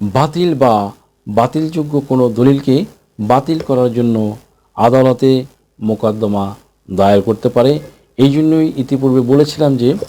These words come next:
কোনো দলিলই এমনি এমনি বাতিল হয় না, তবে যদি দলিলটি বাতিলযোগ্য হয় এবং যদি কেউ দলিলটি বাতিল করার জন্য মোকদ্দমা করে দেওয়ানি আদালতে, তাহলে কেবলমাত্র দলিল বাতিল করা পসিবল হয়।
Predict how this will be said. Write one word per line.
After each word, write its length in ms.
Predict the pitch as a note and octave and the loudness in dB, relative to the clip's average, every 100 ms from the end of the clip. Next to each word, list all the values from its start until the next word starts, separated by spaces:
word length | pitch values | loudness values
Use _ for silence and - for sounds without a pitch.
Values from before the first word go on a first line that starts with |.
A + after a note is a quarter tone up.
| - | 0
কোনো 260 | D#3 F3 E3 | 4 4 4
দলিলই 500 | D3+ F3+ F3+ G3+ B3+ | 4 4 4 0 0
এমনি 320 | C#3+ C#3+ C#3+ | 2 4 6
এমনি 180 | C#3 C3 | 4 4
বাতিল 340 | A2 A2+ C3 | 2 0 -2
হয় 160 | B2 C3 | -2 -4
না, 160 | G3+ - _ _ _ | -6 -10 _ _ _
তবে 240 | A2 A2+ | 0 2
যদি 440 | G#2 B2 C3+ C#3+ D3 - | 2 4 4 4 0 -4
দলিলটি 380 | A2 A#2+ B2+ B2+ | 0 2 4 2
বাতিলযোগ্য 720 | G2+ A2+ C#3 C#3 D3 C#3 C#3 | 2 0 0 -2 0 0 0
হয় 240 | C3+ F3+ | 0 -2
এবং 360 | B3+ A#2+ A2 A2 | -4 0 0 2
যদি 280 | A2 B2 C#3 | 2 2 2
কেউ 320 | C#3+ C#3 C3+ C3+ _ _ _ | 4 4 2 -2 _ _ _
দলিলটি 540 | F#2 B2+ C3+ C3+ C#3 C3 - | 0 2 4 2 -2 -2 -6
বাতিল 320 | G#2 A#2 C3 | -6 -2 -2
করার 280 | B2+ B2 A#2 | 2 2 2
জন্য 340 | B2 A2+ A2 G#2+ _ _ - | 0 0 -2 -6 _ _ -4
মোকদ্দমা 520 | G#2+ B2+ B2+ C#3 C3+ | -2 0 0 0 0
করে 260 | C3 C#3 A#3 - - | 0 0 -2 -10 -12
দেওয়ানি 420 | G2+ A#2 B2+ C3+ | 0 4 4 4
আদালতে, 360 | C3 C3+ C#3+ G3+ | 2 0 -2 -2
তাহলে 380 | D#3+ D3 D3+ | -2 0 2
কেবলমাত্র 560 | C#3+ C3+ C3 B2 A2 A#2 | 2 2 2 0 -2 -2
দলিল 360 | A2 A2+ A2+ G2+ - _ _ _ - | 0 2 0 -2 -8 _ _ _ -10
বাতিল 460 | F2+ A2 - C3+ | -2 -2 0 -4
করা 320 | B2+ A2+ C3 A3 _ _ _ _ | -2 -2 -2 -6 _ _ _ _
পসিবল 460 | C#3 C3+ B2 G#2 F2 | 0 0 0 0 -2
হয়। 160 | D#2+ | -8